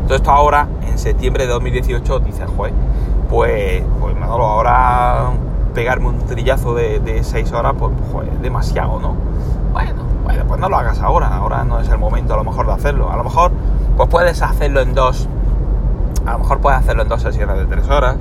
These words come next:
¿vale? Digo, ahora al principio, al principio, pues, poquito a poco vais, vais, eh, cogiendo, cogiendo, eh,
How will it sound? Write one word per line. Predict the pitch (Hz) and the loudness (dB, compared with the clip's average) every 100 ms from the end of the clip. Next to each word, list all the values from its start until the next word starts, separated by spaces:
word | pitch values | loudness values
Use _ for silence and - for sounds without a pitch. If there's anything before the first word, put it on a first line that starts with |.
| - - - | -4 -4 -2
¿vale? | 110 - - - - - | -2 0 0 0 0 0
Digo, | - 147 | 2 4
ahora | 127 151 | 4 2
al | - | 2
principio, | - - - - - - - - | 0 0 0 2 4 4 4 2
al | - | 0
principio, | 208 - - - - | 0 -2 0 0 2
pues, | - - - - - - | 2 4 4 4 4 4
poquito | - - 113 | 2 2 2
a | |
poco | 127 135 - 220 | 2 4 4 4
vais, | 104 104 101 - - - - - - - - - | 4 2 0 -2 -2 -2 -2 0 0 0 0 0
vais, | - 101 - - - - - | -2 -2 -4 -4 -4 -4 -2
eh, | 101 104 101 - | -2 0 0 2
cogiendo, | - 110 104 107 101 101 101 104 | 2 0 -2 -2 -2 -2 -2 0
cogiendo, | - - 104 - - 98 95 - - - - - - - - - | 4 4 4 0 -4 -4 -6 -4 -2 0 -2 0 0 0 0 -2
eh, | 147 - - | 0 -2 0